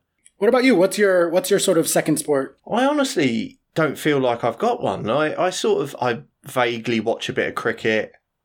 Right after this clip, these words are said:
Speaker 2: I used to like, I used to like watching boxing a lot, but I must admit a lot of that was I was working at Sky, and you, I used to get the pay-per-view stuff for free.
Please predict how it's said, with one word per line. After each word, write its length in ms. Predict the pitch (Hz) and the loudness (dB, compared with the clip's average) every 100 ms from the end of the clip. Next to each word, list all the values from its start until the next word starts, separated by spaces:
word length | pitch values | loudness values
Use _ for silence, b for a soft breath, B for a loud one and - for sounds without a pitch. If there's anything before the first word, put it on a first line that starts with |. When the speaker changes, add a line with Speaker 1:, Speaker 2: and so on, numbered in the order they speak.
| - | -4
Speaker 2:
I 80 | |
used 200 | 131 135 135 | -2 0 0
to 60 | |
like, 240 | 123 117 110 | 2 2 2
I 100 | 127 | 0
used 280 | 127 120 - | -2 -4 -4
to 80 | |
like 400 | 120 117 - - | 0 0 -2 -6
watching 460 | 120 - - 110 98 | -4 -4 -2 -2 -2
boxing 440 | 92 - - - 92 | -2 -4 -4 -4 -2
a 60 | |
lot, 200 | 90 90 | 0 -2
but 120 | 135 | -2
I 160 | 123 113 | 0 0
must 200 | 135 151 | -2 -4
admit 200 | 110 127 | -2 0
a 20 | 98 | 0
lot 160 | 131 | 0
of 60 | 104 | 0
that 160 | 104 | -2
was 100 | 104 | 0
I 60 | 110 | -2
was 160 | 110 117 | -2 0
working 340 | 123 113 107 | 0 0 -6
at 80 | 95 | -6
Sky, 520 | - 123 110 82 98 | -4 -2 -2 -2 -4
and 220 | - 113 104 | -2 -2 -2
you, 280 | 110 110 - | -2 -2 0
I 100 | 117 | -2
used 180 | 117 113 | -2 -4
to 60 | |
get 120 | 117 | -6
the 60 | 120 | -4
pay-per-view 520 | - 123 117 104 107 | -4 -4 -6 -4 -4
stuff 240 | - 107 - | -2 -4 -6
for 120 | 98 | -8
free. 380 | - 139 - | -4 -4 -6